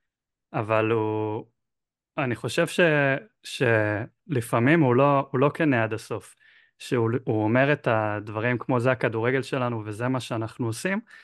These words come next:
אני לא חושב שהוא מתכוון לזה, כי אנחנו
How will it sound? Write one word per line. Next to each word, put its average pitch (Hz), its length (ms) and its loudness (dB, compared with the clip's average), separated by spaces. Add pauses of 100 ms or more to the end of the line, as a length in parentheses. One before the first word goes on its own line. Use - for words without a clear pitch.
(600)
אני 123 160 4
לא 147 80 4
חושב 147 280 2
שהוא 123 220 -2
מתכוון 120 520 -2
לזה, 139 220 0
כי 120 180 -6
אנחנו 110 560 -6